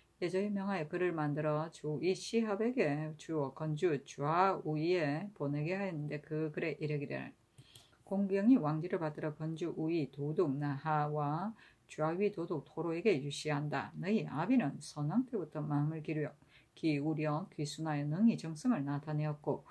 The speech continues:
우리나라의 대우도 융숭하였는데 너희가 어찌 알지 못하겠는가? 너희가 너희 아비를 이어서 번유의 장이 된 지 여러 해가 되었으나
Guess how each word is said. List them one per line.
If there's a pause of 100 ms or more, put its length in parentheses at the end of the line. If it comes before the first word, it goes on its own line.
(200)
우리나라의
대우도
융숭하였는데
너희가
어찌
알지
못하겠는가? (580)
너희가
너희
아비를
이어서
번유의
장이
된
지
여러
해가
되었으나